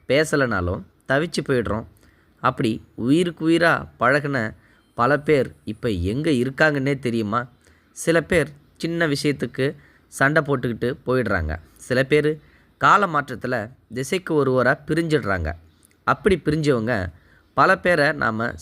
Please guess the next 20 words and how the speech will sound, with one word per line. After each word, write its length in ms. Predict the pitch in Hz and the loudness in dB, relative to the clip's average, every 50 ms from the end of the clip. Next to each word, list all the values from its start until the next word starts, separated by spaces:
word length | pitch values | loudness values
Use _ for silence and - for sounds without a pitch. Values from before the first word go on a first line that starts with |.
| - - | -8 -6
சந்திக்கவே 560 | 98 107 135 151 165 143 - 147 127 127 147 | -4 -4 -2 -2 -2 0 0 0 2 2 2
முடியறதில்ல. 680 | 143 123 113 120 139 143 135 123 120 113 117 117 117 - - - _ _ _ _ _ _ _ | 2 2 0 2 2 2 2 0 -2 -2 -2 -2 -2 -6 -10 -20 _ _ _ _ _ _ _
காதலன் 520 | - 110 117 143 180 190 190 185 180 170 | 2 4 6 6 6 4 4 2 0 0
காதலிக்கு 480 | 151 - 151 151 147 143 139 131 139 131 | 2 2 4 4 4 2 0 -2 -2 -4
மட்டும் 360 | 113 113 113 - - 165 151 | -4 -4 -4 -2 -2 -2 0
இல்லைங்க, 400 | 120 110 107 92 92 90 90 107 131 - _ _ _ | 0 -2 -2 -2 -2 -4 -4 -4 -6 -12 _ _ _
பிரிந்த 340 | - 139 156 180 180 165 160 | -2 0 0 2 4 4 4
நண்பர்கள் 540 | 127 101 104 127 160 170 185 170 139 143 120 - | 4 4 0 0 2 2 2 2 2 0 -2 -2
சந்தித்தாலும் 680 | - 104 110 123 127 123 - 127 123 139 127 107 98 - - _ _ _ _ _ _ - 92 | -4 -4 -4 -4 -4 0 0 2 2 2 0 -4 -6 -10 -16 _ _ _ _ _ _ -6 -4
முதல்ல 500 | 110 123 147 151 147 139 123 113 120 - - - | 0 2 4 4 4 4 2 0 -2 -6 -8 -6
கண்ணீர் 400 | - 98 107 135 156 160 156 131 | -4 -2 -2 0 2 2 2 2
தாங்க 340 | 127 123 123 117 120 131 | 2 0 0 0 0 0
வரும். 300 | 131 120 113 107 107 107 - - _ - _ _ _ _ | 0 0 0 -2 -4 -6 -8 -16 _ -20 _ _ _ _
அங்க 240 | - 117 131 131 127 | -4 -2 0 0 2
எதுவும் 460 | 113 110 113 131 135 135 123 107 113 - - _ - | 2 2 2 2 2 0 0 -2 -4 -8 -14 _ -4
பேச 320 | - 131 147 139 143 131 | 0 0 0 2 2 0
இருக்காதுங்க. 680 | 131 131 117 113 113 - 117 110 101 98 92 95 95 92 - _ _ _ _ _ _ _ _ - | 0 2 0 -2 -2 0 -2 -2 -2 -2 -4 -4 -6 -8 -12 _ _ _ _ _ _ _ _ -4
அப்படித்தாங்க 720 | 110 110 110 - 127 120 147 156 165 156 131 120 117 113 - _ - - - | -4 0 0 0 0 2 2 2 2 2 0 -2 -4 -6 -10 _ -16 -8 -6
சங்கரும் 480 | 120 127 135 147 139 123 110 101 123 - - _ - | -6 -4 0 2 2 2 2 -2 -6 -10 -14 _ -10
முஸ்தபாவும். 600 | 107 117 - - 131 113 92 107 98 95 92 110 | -10 -8 -4 -2 -2 -2 0 0 -2 -2 -2 -6